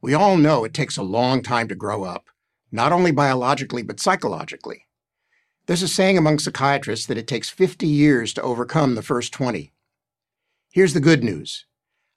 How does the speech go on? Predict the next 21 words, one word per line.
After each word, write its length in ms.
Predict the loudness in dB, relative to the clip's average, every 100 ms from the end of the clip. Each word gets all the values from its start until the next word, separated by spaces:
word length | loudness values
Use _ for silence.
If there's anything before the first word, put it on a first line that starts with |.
| -2
Unlike 400 | 2 4 2 2
other 180 | 0 0
species, 640 | 0 0 0 -2 -4 -2
we 200 | 2 2
are 120 | 4
not 240 | 2 0 -2
restrained 580 | -6 -2 0 0 -2
by 160 | -2 0
our 100 | 0
instincts 460 | -2 -2 -8 -10 -8
alone. 440 | -6 -6 -8 -14 _ _ _ _ _ _
We 140 | -4 2
are 100 | 4
able 220 | 4 2
to 140 | -2
learn 320 | 0 2 2
from 180 | 0 -2
our 80 | -4
parents, 540 | -2 2 2 0 -4 -6
our 100 | -6
experiences, 840 | -6 -6 -2 0 0 -2 -6 -6